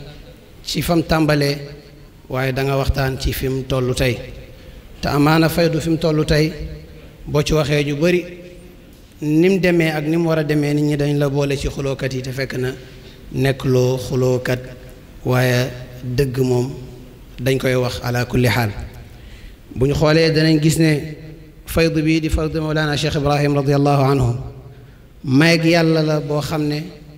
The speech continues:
dafa gongee ko ballee ci xaqiqal muhammadiya. Yàlla feeñal ko ngir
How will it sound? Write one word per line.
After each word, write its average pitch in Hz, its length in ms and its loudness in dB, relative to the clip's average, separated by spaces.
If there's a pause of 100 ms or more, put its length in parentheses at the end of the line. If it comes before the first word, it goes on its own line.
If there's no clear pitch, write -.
(120)
dafa 151 560 -4 (500)
gongee 165 400 4
ko 160 400 0 (100)
ballee 160 520 2
ci 180 200 -2 (1200)
xaqiqal 160 500 -2
muhammadiya. 147 600 0 (800)
Yàlla 165 380 4
feeñal 185 440 4
ko 165 180 -4
ngir 160 220 -2